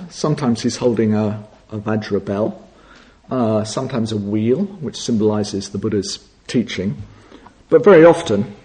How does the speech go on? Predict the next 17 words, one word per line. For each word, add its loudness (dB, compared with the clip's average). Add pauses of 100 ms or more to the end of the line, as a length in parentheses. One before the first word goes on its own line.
(480)
his -6
hand's 0
empty -2
and -4
he's -6
just -2
making -4
a -4
symbolic -4
gesture -4 (640)
of -4 (160)
warding 0
off -4 (720)
enemies 0
of -6
the -8
Dharma. -4